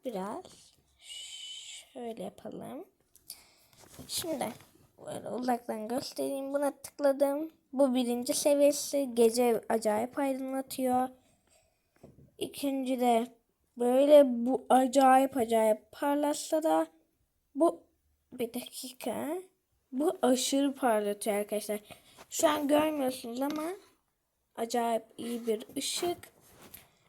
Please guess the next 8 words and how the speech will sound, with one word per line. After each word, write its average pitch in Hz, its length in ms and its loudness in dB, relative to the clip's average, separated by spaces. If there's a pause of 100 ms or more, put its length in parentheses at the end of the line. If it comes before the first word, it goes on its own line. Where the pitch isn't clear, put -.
(160)
Ben 285 240 2
buna 254 360 0
onda, 254 640 0 (2750)
onda 240 1040 2
on 262 320 0
veririm 226 460 0
arkadaşlar. 214 640 -6
Gerçekten 214 760 -6